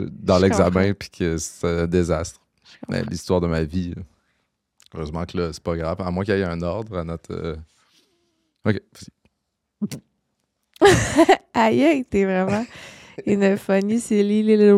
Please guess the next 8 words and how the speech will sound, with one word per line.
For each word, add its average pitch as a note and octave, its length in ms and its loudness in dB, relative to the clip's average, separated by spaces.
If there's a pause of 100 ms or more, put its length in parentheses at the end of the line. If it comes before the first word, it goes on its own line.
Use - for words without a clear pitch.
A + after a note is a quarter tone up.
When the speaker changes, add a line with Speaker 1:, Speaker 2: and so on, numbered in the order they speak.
Speaker 2:
mood. A3 600 0 (460)
Speaker 1:
<laughs> - 420 -20
C'est D4+ 400 -2
fou. - 380 -12 (1400)
Speaker 2:
Pourquoi A#3 320 0
dans C4 180 2
ta F#3 220 2
vie, G3+ 380 -4